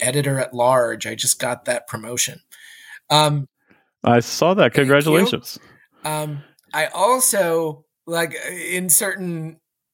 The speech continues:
Speaker 1: in certain areas, I, I, I, I tell people that I'm a novelist, but sometimes it's, oh, oh, wait, hold on. So my mother at a family funeral over the course of, like,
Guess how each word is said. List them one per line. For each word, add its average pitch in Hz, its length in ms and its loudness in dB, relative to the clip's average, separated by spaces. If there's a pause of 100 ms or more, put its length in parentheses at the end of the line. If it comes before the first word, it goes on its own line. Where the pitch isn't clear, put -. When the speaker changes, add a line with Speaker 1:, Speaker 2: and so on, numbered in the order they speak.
(160)
Speaker 1:
in 170 140 -6
certain 170 280 -2
areas, 156 480 0
I, 131 160 -6
I, 139 100 -6
I, 135 540 -8
I 147 40 -6
tell 151 220 -6
people 147 320 -8
that 139 160 -8
I'm 135 160 -8
a 131 60 -10
novelist, 135 760 -6
but 135 300 -10 (380)
sometimes 175 680 -2 (420)
it's, 151 380 -4 (800)
oh, 320 340 4 (400)
oh, 294 460 2
wait, 285 380 0 (180)
hold 254 340 -4
on. 233 300 0 (320)
So 240 300 2
my 202 320 0
mother 185 840 0 (180)
at 180 160 -2
a 170 140 -4
family 254 680 0
funeral 220 840 -2
over 202 260 -2
the 190 120 -6
course 214 400 -2
of, 180 160 -6
like, 175 340 -2